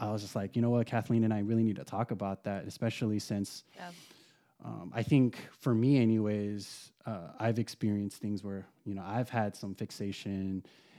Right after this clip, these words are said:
Speaker 1: and, and obsession with weight. And a lot of my clients, I know that I have, uh, I've, I've seen them experience that. And so one of the things was just like,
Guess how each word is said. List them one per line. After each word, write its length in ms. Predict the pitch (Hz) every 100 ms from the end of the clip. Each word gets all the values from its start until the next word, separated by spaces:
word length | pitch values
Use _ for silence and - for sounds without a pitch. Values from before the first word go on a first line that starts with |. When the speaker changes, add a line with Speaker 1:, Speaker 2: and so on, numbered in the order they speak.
| -
Speaker 1:
and, 640 | - 98 95 92 92 71 - - - - - _ _ _ -
and 320 | 107 101 98
obsession 600 | 113 - 95 - 104 98
with 180 | 98 -
weight. 280 | 101 104 98
And 200 | 95 98
a 80 | 104
lot 160 | 101 104
of 60 | 104
my 100 | 95
clients, 460 | - 117 113 113
I 80 | 101
know 140 | 104
that 120 | 101 101
I 160 | 107 107
have, 580 | 110 107 104 104 107 - - - -
uh, 200 | 107 104
I've, 220 | 110 101 104 - 107
I've 240 | 110 101 -
seen 220 | - 113
them 180 | 110 101
experience 480 | - - 110 107 -
that. 300 | 110 107 104
And 140 | 101
so 140 | - 107
one 140 | 117
of 80 | 131
the 80 | 107
things 300 | 120 117 104
was 120 | 98
just 220 | 104 98
like, 300 | 107 104 98